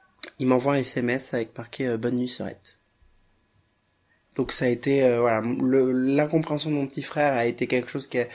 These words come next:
qui à un moment donné, euh, qui, que je comprenais, mais qui, qui était un peu difficile. Et après, quand après tout s'est dégoupillé et qu'il me finit avec ce, ce, ce S M S, euh, ce S M S « Bonne nuit, sœurette », j'étais, euh, ça me...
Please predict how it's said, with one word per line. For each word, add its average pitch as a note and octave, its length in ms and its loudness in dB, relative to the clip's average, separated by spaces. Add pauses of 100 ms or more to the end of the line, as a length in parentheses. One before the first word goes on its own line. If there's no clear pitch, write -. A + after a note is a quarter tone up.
(380)
qui - 160 2
à B2 160 6
un B2 140 6
moment B2+ 260 2
donné, C3 460 2
euh, - 300 -4 (380)
qui, - 200 -4
que - 100 0
je C#3 140 2
comprenais, E3 640 4
mais A#2+ 180 0
qui, A2+ 220 -4 (160)
qui - 80 -8
était A2+ 160 -2
un A2+ 100 0
peu A2+ 160 -6
difficile. B2 640 -2
Et A#2 140 0
après, G#2+ 280 -4
quand - 300 -14
après A2+ 320 -8 (140)
tout D3+ 120 -6
s'est A#2 440 -4 (600)
dégoupillé B2+ 880 0
et A2+ 60 -6
qu'il A#2 460 -4
me A#2+ 60 -6
finit B2+ 240 -4
avec - 320 -4 (160)
ce, - 100 -10
ce, - 240 -10
ce - 160 -6
S - 340 -8
M A#2+ 60 -6
S, A#2+ 300 -2
euh, - 80 -6 (800)
ce - 180 -4
S A#2 160 -2
M A#2+ 120 -2
S « B2+ 120 -4
Bonne C3 200 -2
nuit, C#3 100 0
sœurette », B2+ 520 -4
j'étais, A2+ 440 -10
euh, G#2 260 -10 (840)
ça - 160 -16
me... B2 160 -10